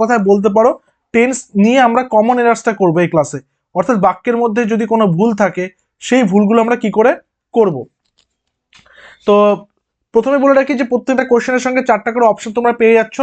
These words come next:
নিচে লাইভ চ্যাট অপশনে। তোমরা, আহ, সঠিক উত্তরটা লিখবে এবং, আহ, সেখানে যেটা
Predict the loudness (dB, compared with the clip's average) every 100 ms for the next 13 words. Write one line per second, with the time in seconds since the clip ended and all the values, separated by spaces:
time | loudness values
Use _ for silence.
0 | -2 -2 0 2 2 2 -2 -2 0 0
1 | -2 -4 -4 -4 -10 _ _ -2 0 2
2 | 2 0 -4 -2 -2 -2 -4 -4 -2 0
3 | 0 0 -2 -4 _ _ -2 0 2 4
4 | 4 2 -2 -6 -4 -2 0 2